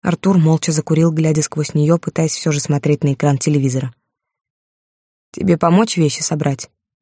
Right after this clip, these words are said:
Управишься сама? А то ты вроде как ничего не умеешь.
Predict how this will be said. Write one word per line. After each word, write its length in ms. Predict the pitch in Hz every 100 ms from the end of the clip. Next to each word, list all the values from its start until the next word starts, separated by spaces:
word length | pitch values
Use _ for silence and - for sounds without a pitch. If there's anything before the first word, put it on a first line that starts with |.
| _ _ _ -
Управишься 460 | 170 170 156 -
сама? 340 | - 165 190 - _ _ _ _ _ _ _ _ _ _ _ -
А 100 | 175
то 100 | 170
ты 100 | 156
вроде 280 | 151 156 151
как 180 | 151 156
ничего 320 | 147 - 147
не 120 | 139
умеешь. 520 | 135 151 190 - -